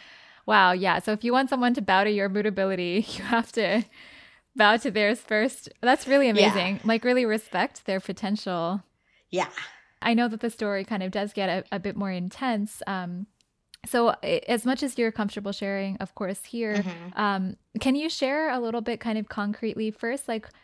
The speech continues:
Speaker 1: mental health wise, you know, what was your struggle and kind of what did your experience feel like? And then after that, we will talk about kind of how you addressed it.
Speaker 2: Yeah, like, as I mentioned,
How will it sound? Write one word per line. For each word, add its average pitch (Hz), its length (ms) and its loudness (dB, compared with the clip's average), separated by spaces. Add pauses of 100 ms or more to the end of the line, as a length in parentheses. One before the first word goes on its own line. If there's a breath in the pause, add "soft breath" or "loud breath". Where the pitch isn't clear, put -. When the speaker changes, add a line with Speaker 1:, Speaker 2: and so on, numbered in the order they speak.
(260 soft breath)
Speaker 1:
mental 233 420 2
health 214 320 -4
wise, 185 380 -2
you 196 60 -4
know, 185 360 -4
what 202 260 -2
was 214 260 -4
your 247 160 -4
struggle 262 640 -4
and 190 380 -4 (400)
kind 214 160 -2
of 196 80 -2
what 196 120 0
did 208 140 -2
your 196 140 -6
experience 190 680 -6
feel 170 200 -6
like? 285 280 -6
And 214 100 0
then 185 240 -4 (440 loud breath)
after 214 260 4
that, 196 160 0
we 185 100 -4
will 180 80 -2
talk - 240 -6
about 175 240 -4
kind 175 140 -8
of 165 80 -10
how 170 140 -4
you 170 160 -6
addressed - 360 -6
it. - 160 -14 (1000 loud breath)
Speaker 2:
Yeah, 254 420 8
like, 220 160 0
as 233 180 0
I 269 60 2
mentioned, 190 500 -2